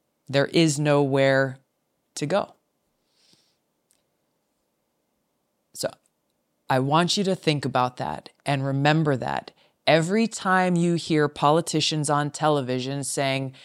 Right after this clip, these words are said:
"Hey, yeah, we may go to nuclear war. We may use a nuclear weapon. Uh, nuclear weapons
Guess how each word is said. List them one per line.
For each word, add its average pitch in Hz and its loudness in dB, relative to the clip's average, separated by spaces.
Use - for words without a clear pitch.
"Hey, 185 4
yeah, - 2
we 180 2
may 220 6
go 190 6
to 165 4
nuclear 143 0
war. 127 -4
We 214 4
may 220 4
use 196 4
a 170 2
nuclear 151 0
weapon. 117 -2
Uh, 156 2
nuclear 240 4
weapons 226 4